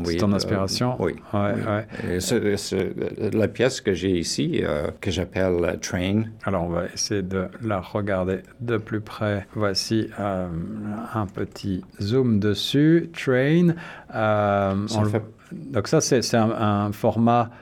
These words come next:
Speaker 2: encore relativement modeste par rapport à ce que j'ai pu voir. Tu as, tu as des, des grands, euh, des très grands tableaux, entre guillemets.
Speaker 1: Oui, celui-ci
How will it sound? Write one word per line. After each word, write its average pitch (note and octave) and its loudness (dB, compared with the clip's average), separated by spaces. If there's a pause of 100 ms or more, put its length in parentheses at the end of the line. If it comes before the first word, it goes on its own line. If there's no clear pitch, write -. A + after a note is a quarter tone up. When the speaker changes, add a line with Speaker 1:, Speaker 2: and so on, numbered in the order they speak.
(380)
Speaker 2:
encore A2+ 2
relativement G2 2
modeste G2+ 0
par G2+ 0
rapport G2 0
à F#2+ 2
ce F2+ -6
que - -4
j'ai F#2+ 0
pu G2 -4
voir. G#2+ 0
Tu - -8
as, F#2 -2
tu - -4
as F2 0
des, E2+ 0
des F#2 -4
grands, G2+ 2
euh, F2+ 0
des F2+ -2
très - -4
grands G#2 0
tableaux, G#2 2
entre F#2+ -4
guillemets. F#2+ 2 (100)
Speaker 1:
Oui, A#2+ 6
celui-ci D3 2